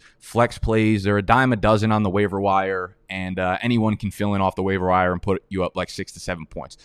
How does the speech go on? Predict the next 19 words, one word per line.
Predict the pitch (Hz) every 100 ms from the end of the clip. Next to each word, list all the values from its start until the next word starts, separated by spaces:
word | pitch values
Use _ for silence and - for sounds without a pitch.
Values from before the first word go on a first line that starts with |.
| - _
We're | 131
talking | 180 160 147
about | 131 127 107 - _ -
the | 101 117
overarching | 131 127 127 123 - 127 113 98 95 _ _
story | - - 135 123 113
of | 110
the | 104
waiver | 107 107 98
wire | 87 82
for | - 85
this | 78
week. | - 80 - - _ _ _ _ _ _ _ _ - -
And | 110
in | 110
my | 110 131
opinion, | 147 143 131 117
it | 110 -
comes | 131 127 117 -